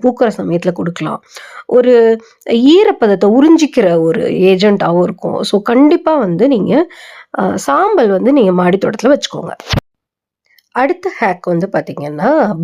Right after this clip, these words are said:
பல்ப்ஸ் வாங்குறது. பல்புனா அந்த கிழங்குகள், விக்-, அ, இந்த பூச்செடிகளுக்கான வ-, இந்த லில்லி செடி,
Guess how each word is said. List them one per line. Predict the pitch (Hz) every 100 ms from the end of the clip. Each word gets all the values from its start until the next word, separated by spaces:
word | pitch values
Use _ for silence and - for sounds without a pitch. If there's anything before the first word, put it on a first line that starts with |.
| 175
பல்ப்ஸ் | 190 269 320 - -
வாங்குறது. | 156 135 160 156
பல்புனா | 180 196 226 247 311
அந்த | 247 190 190 190 _ _ _ _ _
கிழங்குகள், | - 254 320 349 302 160 - _ 185
விக்-, | 175 _ - 202
அ, | 151 165
இந்த | 175 170
பூச்செடிகளுக்கான | - 320 - 254 190 165 165 151 170
வ-, | 180 175 170
இந்த | 180 170
லில்லி | 185 202 233 254
செடி, | 185 156 156